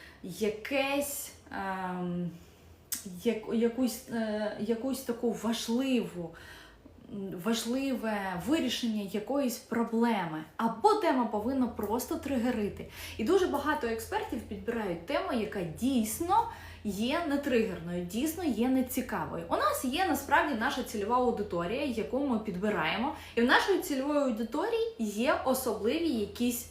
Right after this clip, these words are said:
болі. Ці болі потрібно вирішувати. Так ось, для того, щоб, а, правильно підібрати тему, нам потрібно вирішити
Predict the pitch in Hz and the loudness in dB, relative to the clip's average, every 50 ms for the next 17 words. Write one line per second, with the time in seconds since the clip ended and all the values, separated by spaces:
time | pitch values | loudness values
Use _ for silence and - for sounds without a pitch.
0 | - - 180 175 196 196 185 160 - - - - - 339 349 294 254 254 294 415 | -12 -10 -6 -4 -2 0 0 0 -2 -4 -6 -2 2 2 2 4 2 4 4 4
1 | 453 480 - - 226 - 240 262 262 277 277 254 214 247 262 226 233 220 - - | 4 4 2 2 0 0 0 0 2 4 4 4 6 6 6 6 6 4 4 0
2 | - 160 - - - - - - - 269 262 - - - 240 269 254 220 196 180 | -4 -6 -6 -6 -6 -8 -2 2 2 2 4 2 0 0 2 4 4 4 2 2
3 | 175 202 226 233 294 349 381 415 415 - - - - - - - - - - - | 0 0 0 2 2 4 6 6 4 4 2 -4 -6 -8 -10 -12 -10 -10 -10 -12
4 | - - - - 233 247 233 240 233 233 233 233 214 - - - - - - - | -14 -16 -8 -2 2 4 6 6 6 6 6 6 4 2 -2 -8 -14 -10 -4 6
5 | 247 277 269 262 226 214 202 190 180 175 - - 233 220 240 220 196 226 214 180 | 10 10 10 10 10 8 4 0 -2 -2 0 0 2 2 2 2 2 2 2 2
6 | 170 160 - 170 170 - - - - 285 254 262 269 285 349 427 466 960 - 254 | 0 -2 -4 -8 -10 -12 -12 -2 2 4 6 6 6 6 6 6 4 4 2 4
7 | 240 262 285 320 320 277 294 381 480 453 - - 226 277 320 339 392 427 453 466 | 6 8 10 10 8 8 6 6 4 4 4 2 2 0 0 0 2 2 2 2
8 | 466 453 - - 208 190 190 196 226 233 254 302 339 392 415 415 403 359 330 - | 2 0 -4 -8 -8 -6 -2 2 2 4 4 6 4 4 4 4 4 2 2 2
9 | - 262 233 202 - | 2 2 2 2 0